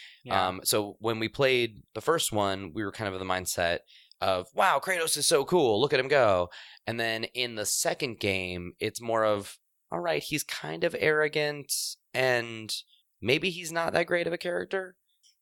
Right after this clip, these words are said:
Speaker 1: In
Speaker 2: And then
Speaker 1: three, he's super arrogant.
Speaker 2: Well, and in three, he's just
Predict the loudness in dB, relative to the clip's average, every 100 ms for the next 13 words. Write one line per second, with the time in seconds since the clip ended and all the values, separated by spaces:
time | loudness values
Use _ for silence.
0 | _ _ -20 -6 0 2 6 6 6 2
1 | -2 -4 -2 0 2 0 -2 -4 -8 -8
2 | -2 0 0 -4 -6 -2 -2 -2 -4 -10
3 | -4 6 6 6 -2